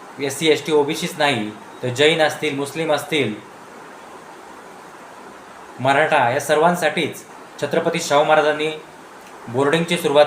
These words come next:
केली, शाळेची सुरुवात केली. त्याचबरोबर शेतकऱ्यांसाठी कृषी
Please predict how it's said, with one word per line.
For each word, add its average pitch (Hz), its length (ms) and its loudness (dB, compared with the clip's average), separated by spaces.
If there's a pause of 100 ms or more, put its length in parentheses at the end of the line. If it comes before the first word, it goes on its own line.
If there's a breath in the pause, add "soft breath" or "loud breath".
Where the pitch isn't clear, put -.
केली, 117 280 -4 (720)
शाळेची 156 320 2
सुरुवात 143 300 2 (100)
केली. 110 200 -4 (680)
त्याचबरोबर 151 600 4 (1600)
शेतकऱ्यांसाठी 139 920 -2 (1080)
कृषी 175 580 0